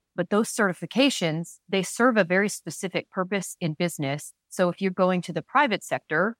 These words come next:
for example, one of the companies that recognizes our certified military spouses is Johnson and Johnson. Johnson and Johnson doesn't want to do business with a small, diverse vendor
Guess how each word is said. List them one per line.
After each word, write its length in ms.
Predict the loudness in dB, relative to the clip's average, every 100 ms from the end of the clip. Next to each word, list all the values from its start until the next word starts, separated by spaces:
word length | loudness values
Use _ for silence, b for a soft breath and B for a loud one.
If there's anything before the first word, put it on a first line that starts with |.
| _
for 120 | -2
example, 520 | 0 2 0 0 -2 0
one 140 | -2
of 40 |
the 80 | -4
companies 520 | -4 -6 -2 -4 -2 -4
that 100 | -6
recognizes 840 | -2 -2 0 -2 0 0 0 -2
our 140 | -2 -2
certified 480 | 0 -2 0 -2 0
military 360 | -4 -4 -6
spouses 500 | -4 -2 -2 -2 -10
is 120 | -10
Johnson 420 | -2 0 0 -2 -4
and 120 | 2
Johnson. 560 | 4 2 -2 -8 -10 -16 _ _ _ _ 2
Johnson 320 | 2 4 2
and 100 | 4
Johnson 400 | 4 4 2 -2
doesn't 340 | 2 2 2 0
want 240 | 0 0
to 120 | -6
do 220 | -4 -2 0
business 480 | 0 0 0 0
with 100 | -2
a 80 | -2
small, 380 | -2 2 4 6
diverse 420 | 4 2 0 -2
vendor 540 | -2 0 2 4 2